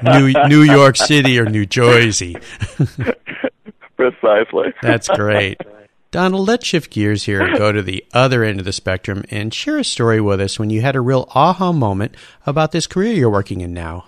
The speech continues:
Speaker 1: a time when you realized that, you know what, I can actually make a living out of playing in my field of passion, working in my field of passion, and tell us how you turned that aha moment into a success.
Speaker 2: Well, again, that's a funny thing. It was just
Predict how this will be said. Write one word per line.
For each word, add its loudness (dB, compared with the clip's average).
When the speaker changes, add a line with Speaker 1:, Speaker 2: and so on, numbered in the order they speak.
Speaker 1:
a -6
time 0
when -2
you -2
realized 0
that, -6
you -6
know -4
what, -2
I -10
can -6
actually -4
make -2
a -4
living -2
out 0
of -4
playing 0
in -4
my -2
field -2
of -4
passion, -6
working -4
in -6
my -8
field -8
of -10
passion, -8
and -6
tell -2
us -2
how 0
you 0
turned -4
that -4
aha -2
moment -6
into -8
a -8
success. -12
Speaker 2:
Well, 0
again, -4
that's -4
a -8
funny -4
thing. -6
It -8
was -6
just -4